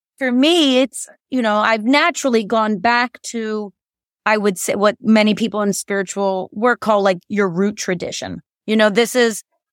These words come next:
I can go to a million other people's traditions,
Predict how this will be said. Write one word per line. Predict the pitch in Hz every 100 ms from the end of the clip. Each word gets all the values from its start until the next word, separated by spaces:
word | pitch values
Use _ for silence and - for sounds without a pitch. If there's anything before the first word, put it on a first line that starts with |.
| -
I | 220
can | - 226 214 214 _ 220
go | 269 285
to | 285
a | 247
million | 277 311 311
other | 285 277
people's | 247 285 262 277 -
traditions, | 269 226 247 - 247 240 240